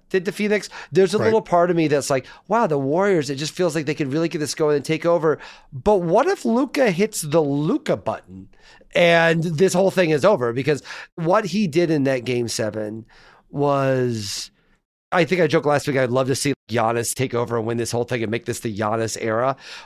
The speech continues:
Speaker 1: The way Luka played in that Phoenix game, I was like, "Oh, wow, that, we're not in the Luka era, are we?" <laughs> Because that was truly, truly incredible.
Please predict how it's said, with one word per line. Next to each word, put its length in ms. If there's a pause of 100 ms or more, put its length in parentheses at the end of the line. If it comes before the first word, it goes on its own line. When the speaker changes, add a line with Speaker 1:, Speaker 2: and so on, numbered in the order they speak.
Speaker 1:
The 200
way 340
Luka 380
played 340
in 100
that 180
Phoenix 340
game, 240
I 40
was 100
like, 240
"Oh, 460
wow, 280
that, 180 (320)
we're 80
not 120
in 80
the 80
Luka 280
era, 400 (120)
are 160
we?" 280
<laughs> 80
Because 480 (180)
that 260
was 180
truly, 380
truly 240
incredible. 500